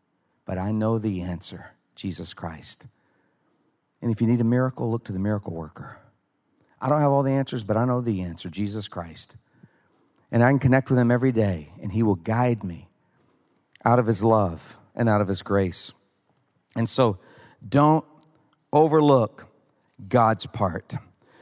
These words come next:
I love Ephesians three twenty. It says, "Now glory to God who is able through his mighty power at work within us to accomplish infinitely more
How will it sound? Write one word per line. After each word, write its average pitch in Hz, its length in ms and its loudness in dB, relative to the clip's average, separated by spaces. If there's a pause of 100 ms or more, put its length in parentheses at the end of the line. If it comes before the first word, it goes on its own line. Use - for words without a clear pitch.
(180)
I 147 120 2
love 139 220 2
Ephesians 117 540 0
three 117 220 -2
twenty. 110 400 0
It 92 80 -4
says, 107 160 -6
"Now 101 140 2
glory 113 380 2
to 151 80 0
God 107 340 4
who 101 60 2
is 95 140 -2
able 123 280 2
through 101 160 -2
his 90 120 -2
mighty 120 440 0
power 107 480 2
at 73 40 -4
work 135 300 2
within 135 340 2
us 101 200 0 (260)
to 143 80 2
accomplish 135 600 2 (100)
infinitely 196 480 2
more 131 440 2